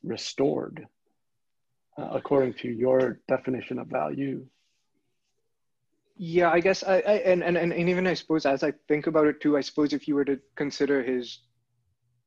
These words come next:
Speaker 2: it, it, to, to use my own example or my own, uh,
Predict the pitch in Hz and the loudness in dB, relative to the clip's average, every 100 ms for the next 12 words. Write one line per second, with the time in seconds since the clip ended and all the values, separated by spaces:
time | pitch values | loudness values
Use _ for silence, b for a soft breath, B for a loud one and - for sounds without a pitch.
0 | _ 151 - 143 - 156 - 143 143 139 | _ -10 -8 -8 -4 -4 -2 0 0 0
1 | 135 131 139 131 135 131 135 131 131 135 | -2 -2 -4 -4 -6 -6 -6 -6 -8 -8
2 | 127 127 135 - b b b _ 131 123 | -8 -10 -12 -18 b b b _ -8 -6